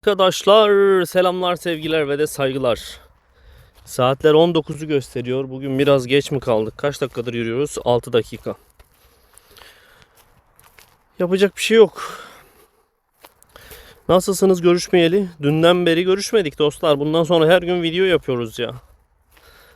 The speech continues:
Her gün yürüyüşe çıktığımıza göre her gün video da yapabiliriz.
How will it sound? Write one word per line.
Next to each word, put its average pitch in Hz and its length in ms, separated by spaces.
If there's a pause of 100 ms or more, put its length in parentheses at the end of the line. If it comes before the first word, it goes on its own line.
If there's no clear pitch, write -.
(280)
Her 175 140
gün 170 100
yürüyüşe 170 420
çıktığımıza 156 500
göre 131 280
her 147 140
gün 139 180
video 131 200
da 131 60
yapabiliriz. 165 680